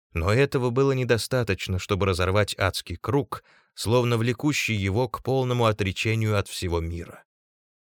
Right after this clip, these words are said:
"Сезар, если ты слышишь меня оттуда, где ты есть,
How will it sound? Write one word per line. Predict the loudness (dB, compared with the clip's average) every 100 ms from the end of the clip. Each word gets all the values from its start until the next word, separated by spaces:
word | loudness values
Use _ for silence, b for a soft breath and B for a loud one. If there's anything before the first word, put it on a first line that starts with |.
| _
"Сезар, | -6 -2 0 0 0 -2 -6 -12 -20 _ _ _
если | -4 -2 0 -4
ты | -4 -4
слышишь | -2 -2 -2 -4
меня | -4 -2 -6
оттуда, | -6 -6 -2
где | -4 -4 -8
ты | -8
есть, | -8 -8 -8 -12 -18